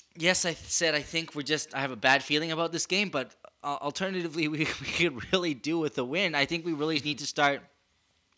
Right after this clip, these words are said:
nailing our colors to the mast of first in the Pacific and letting every other team know that's our spot and stay the heck away.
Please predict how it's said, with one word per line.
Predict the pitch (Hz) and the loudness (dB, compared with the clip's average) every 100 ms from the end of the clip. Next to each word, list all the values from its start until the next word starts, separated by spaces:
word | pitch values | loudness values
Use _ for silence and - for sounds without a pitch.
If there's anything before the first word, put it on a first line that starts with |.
| _ - - - - - | _ -14 -14 -20 -8 0
nailing | 139 160 151 | 4 4 4
our | 135 | 2
colors | - 147 143 120 - | 2 2 0 -2 -4
to | |
the | 123 | -4
mast | 120 127 139 - | 0 2 2 0
of | 117 | -8
first | - 131 135 | -2 0 0
in | 131 | -4
the | 120 | -8
Pacific | 117 - 139 - 85 - | -6 -6 -6 -6 -12 -12
and | 107 | -10
letting | 120 120 120 | -8 -6 -6
every | 123 | -4
other | 120 113 | -4 -4
team | - 110 | -6 -2
know | 113 120 104 - - - - - _ - - 90 | 0 0 0 -6 -16 -20 -20 -20 _ -20 -14 -6
that's | 95 123 - | 4 4 6
our | 120 110 | 4 4
spot | - 110 117 135 - | 2 4 6 4 0
and | 110 | -12
stay | 101 - 127 120 | -10 0 2 2
the | |
heck | 113 123 - | 0 -2 -2
away. | 107 110 123 82 | -4 -4 -4 -8